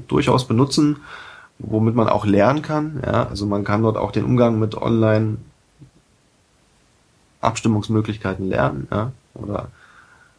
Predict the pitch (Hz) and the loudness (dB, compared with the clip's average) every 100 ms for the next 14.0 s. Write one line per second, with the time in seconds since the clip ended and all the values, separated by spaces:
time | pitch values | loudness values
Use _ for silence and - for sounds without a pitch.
0 | _ _ - - - - 120 117 107 113 | _ _ -14 -8 -6 2 4 6 4 4
1 | 113 104 101 110 110 107 107 110 110 107 | 4 0 -2 -4 -2 0 2 4 4 2
2 | - 120 - 107 107 110 135 139 107 107 | 2 0 2 2 2 2 2 2 2 -2
3 | - - 113 107 113 113 113 110 131 110 | -4 -2 0 0 0 -2 -2 -2 -4 -4
4 | 107 104 104 104 - 147 - 131 127 120 | -2 0 -2 -2 -2 -4 0 0 2 0
5 | 101 98 104 101 104 - 104 110 117 131 | -2 -4 -6 -8 -10 -10 -8 -2 2 2
6 | 131 120 104 101 107 101 95 101 117 113 | 4 2 2 0 -2 0 2 4 4 2
7 | 101 107 101 101 98 101 92 95 107 104 | 0 0 0 -2 -2 0 -2 -2 -4 -8
8 | - - 120 120 123 - 120 113 110 - | -10 -10 -6 -6 -6 -4 0 0 -2 -2
9 | 110 113 113 110 107 110 - - - _ | -2 0 0 2 0 -2 -20 -20 -20 _
10 | - 98 - 104 110 101 104 101 104 101 | -4 0 2 4 2 0 -2 0 0 0
11 | - 104 98 104 107 107 - - 101 - | -8 -10 -4 2 4 4 0 -2 -2 0
12 | - 110 107 107 104 - - - - 104 | 0 0 2 4 4 0 -2 -6 -4 -4
13 | 101 120 95 95 95 - - 117 - | -2 0 2 2 0 -2 -4 -4 -6